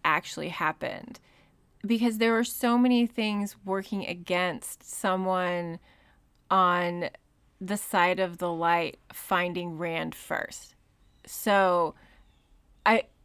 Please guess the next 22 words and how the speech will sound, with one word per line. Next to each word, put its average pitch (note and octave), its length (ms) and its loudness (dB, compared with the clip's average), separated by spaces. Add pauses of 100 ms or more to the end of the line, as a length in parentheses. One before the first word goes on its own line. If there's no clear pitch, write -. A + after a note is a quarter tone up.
(600)
this A#3+ 320 2
qu-, - 240 -8
this G#3+ 360 -4
was G#3 220 -2
like, F3+ 400 0 (580)
it G#3+ 100 -2
just A3+ 240 -6
instantly G#3+ 500 -2
started F#3+ 340 -2
me F#3 160 -6
thinking, F#3+ 480 -6
like, E3+ 240 -4 (100)
what F#3+ 200 -2
was G#3 140 -6
going F#3+ 300 -4
on F#3 140 -2
in F#3 120 -2
Moraine's F3 520 -6
head E3 400 -4
when E3+ 140 -8
she E3+ 180 -8
realized E3 680 -4